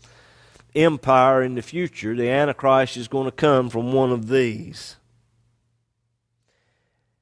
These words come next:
He has a mouth speaking great things. He's gonna be able to bring peace to the Middle East,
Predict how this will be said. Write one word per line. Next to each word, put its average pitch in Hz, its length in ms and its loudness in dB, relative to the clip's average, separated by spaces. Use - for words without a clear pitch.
He 165 140 2
has 180 300 2
a 170 60 2
mouth 185 460 2
speaking 180 840 -2
great 175 420 2
things. 113 640 0
He's 139 180 -2
gonna 156 240 0
be 156 240 4
able 151 300 2
to 147 80 0
bring 156 400 0
peace 156 480 2
to 131 100 -2
the 127 80 -4
Middle 135 360 2
East, 117 500 -2